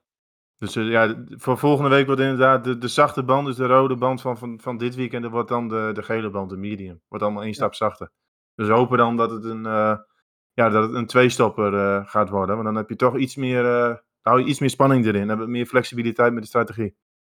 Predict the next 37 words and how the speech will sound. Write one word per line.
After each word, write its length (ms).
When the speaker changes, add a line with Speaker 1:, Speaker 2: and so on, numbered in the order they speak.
Speaker 2:
Ja, 140
ik 160
roep 180
al 60
jaren 240
dat 120
ik 80
gewoon 160
vind 120
dat 100
ze 80
twee, 320
twee 280
verplichte 340
pitstops 320
moeten 220
hebben. 300
Maar 480
goed, 200
dat, 220
eh, 260
<laughs> 380
dat 220
even 200
terzijde. 440
Speaker 1:
Nou, 160
dan 0
Speaker 2:
Wat 100
Speaker 1:
krijgen 220
we 60
een 100
hele 80
Speaker 2:
dat 80
Speaker 1:
discussie, 260
Speaker 2:
dan 100
Speaker 1:
denk 120
ik. 120